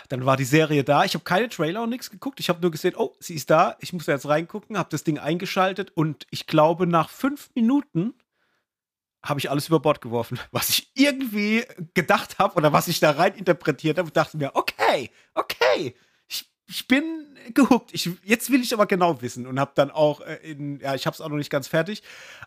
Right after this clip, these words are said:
aber hab mit einem Riesenspaß jetzt die ersten Folgen geguckt, war erstmal überwältigt von der Bandbreite an Menschen, die daran teilnehmen. Also,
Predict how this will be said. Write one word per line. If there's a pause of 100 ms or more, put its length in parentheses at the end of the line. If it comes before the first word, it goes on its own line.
(280)
aber
hab
mit
einem
Riesenspaß
jetzt
die
ersten
Folgen
geguckt,
war
erstmal
überwältigt
von
der
Bandbreite
an
Menschen,
die
daran
teilnehmen.
Also,